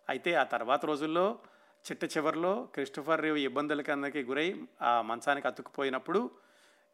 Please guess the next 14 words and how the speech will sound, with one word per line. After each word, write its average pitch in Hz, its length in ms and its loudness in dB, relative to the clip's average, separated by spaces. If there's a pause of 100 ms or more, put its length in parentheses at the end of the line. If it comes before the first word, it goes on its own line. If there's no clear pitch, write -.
(140)
క్రిస్టోఫర్ 147 440 -2
రీవ్ 143 160 2
వాళ్ళ 135 160 2
తమ్ముడు 143 420 -2
కూడా 170 460 4 (340)
అన్న 147 180 2
తరఫున 170 640 0 (200)
ఈ 127 240 -2
వెన్నెముక 151 500 -4
గురించి 151 340 -4
బాధపడే 135 460 4
వాళ్ళ 127 280 0
గురించి 135 260 -6
పరిశోధన 131 520 0